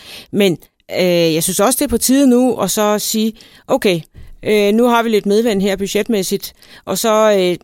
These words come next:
er vi nødt til at foretage os noget andet, end det, vi har gjort de sidste mange år, fordi det er den samme mængde, vi sidder med og prøver at aktivere.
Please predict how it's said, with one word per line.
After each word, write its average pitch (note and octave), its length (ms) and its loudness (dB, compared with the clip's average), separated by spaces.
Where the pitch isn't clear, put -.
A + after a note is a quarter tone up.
er F#3 100 -4
vi F#3 120 0
nødt A#3 380 0
til B3 260 -2
at F#3 160 -2
foretage G#3+ 440 -2
os E3 140 -6
noget - 140 -6
andet, F#3+ 360 -2
end F3+ 100 -4
det, G3+ 160 2
vi A3 80 0
har F#3+ 100 2
gjort F#3+ 480 -2
de G3 100 -2
sidste A3 340 -4
mange F3+ 320 0
år, D3 200 0
fordi G3 260 -2
det F3+ 120 -4
er F3+ 60 0
den E3+ 80 -4
samme G#3+ 340 -2
mængde, G3 460 0
vi F#3 80 -4
sidder G#3 380 -2
med F3+ 240 0
og - 120 -4
prøver E3+ 320 -2
at - 60 -2
aktivere. D3 460 -4